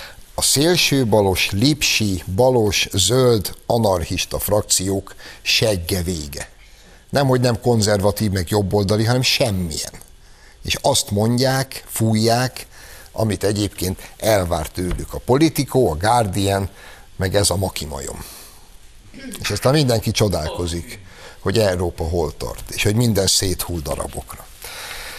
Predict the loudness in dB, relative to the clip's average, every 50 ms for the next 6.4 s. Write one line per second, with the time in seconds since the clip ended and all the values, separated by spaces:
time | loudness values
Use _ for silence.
0 | -16 -18 -20 -20 -8 -2 -2 -2 0 0 2 2 4 6 6 4 4 2 2 2
1 | 2 2 4 4 2 2 2 0 0 2 2 0 2 2 0 0 0 0 -2 -2
2 | -2 -4 -6 -8 -10 -12 -10 -10 -10 -8 -2 -2 -2 0 0 -2 -2 -2 -2 -4
3 | -4 -2 -4 0 0 0 0 0 0 -2 0 0 -2 -2 -2 -2 0 0 0 0
4 | 0 0 0 0 -2 -4 -6 -6 -6 -6 -10 -12 -14 -18 -16 -16 -16 -16 -16 -12
5 | -10 -10 -10 -10 -12 -12 -12 -12 -12 -12 -12 -12 -12 -14 -14 -16 -18 -18 -12 -4
6 | 0 2 4 4 4 4 4 4